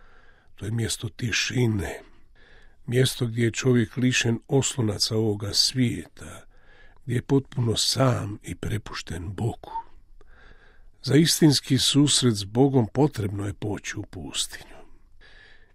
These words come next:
Izraelski narod morao je napustiti egipatsku civilizaciju da bi na Sinaju,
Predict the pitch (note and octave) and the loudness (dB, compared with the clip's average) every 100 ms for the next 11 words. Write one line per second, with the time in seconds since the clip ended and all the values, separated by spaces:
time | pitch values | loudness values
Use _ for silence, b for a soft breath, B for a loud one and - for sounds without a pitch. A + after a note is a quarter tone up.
0 | - B2+ C#3+ C#3 D3+ C3 - C3 B2+ B2+ | -4 0 2 4 6 6 4 4 4 6
1 | D3+ D#3 C#3 G2 G#2 G#2+ G#2+ G2 F#2+ G#2 | 6 6 4 2 2 2 2 2 2 0
2 | - G2 - G2+ - G#2 G#2 F2+ D#2+ - | -2 -6 -4 -8 -2 0 0 -6 -10 -12
3 | G#2 - - A2+ - - - G#2+ G#2+ G#2 | -8 -8 -6 -10 -8 -6 -4 -4 -4 -4
4 | G#2 A2+ A2+ G#2 - A2 G#2+ - A2 G2+ | -4 0 0 0 -2 -2 -6 -6 -6 -6
5 | - G#2+ G#2 A2+ - - A2+ G#2+ - - | -6 -6 -6 -8 -14 -10 -6 0 2 6
6 | C#3 A#2 F2+ - | 6 4 0 -10